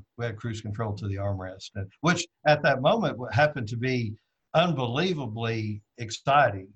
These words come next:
because the whole yelling back and forth thing just was not working very well for us, you know, and, uh, uh, not to mention anybody, nobody could sleep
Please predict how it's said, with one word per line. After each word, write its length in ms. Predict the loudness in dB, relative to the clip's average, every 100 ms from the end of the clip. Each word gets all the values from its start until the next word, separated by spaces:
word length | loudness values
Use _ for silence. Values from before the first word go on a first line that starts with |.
| -12
because 320 | -6 -4 -2
the 100 | 0
whole 260 | 0 0 -2
yelling 360 | 0 0 0
back 240 | 2 2 0
and 120 | -8
forth 240 | -6 -6 -4
thing 220 | -4 -4
just 260 | -4 -8
was 140 | -14 -8
not 300 | -2 0 -2 -6 _ _ _ -4
working 320 | -2 -2 -2
very 180 | 0 0
well 260 | 0 0
for 220 | -4 -8
us, 140 | -8 -8
you 80 | -6
know, 320 | -4 -2 -4
and, 260 | -6 -8 -12
uh, 200 | -10 -12 -16 _ _ _ -10
uh, 180 | -6 0
not 200 | 2 2
to 100 | 2
mention 260 | -2 -2 0
anybody, 260 | 2 2
nobody 260 | 2 2 0
could 160 | -2
sleep 360 | -4 -2 -2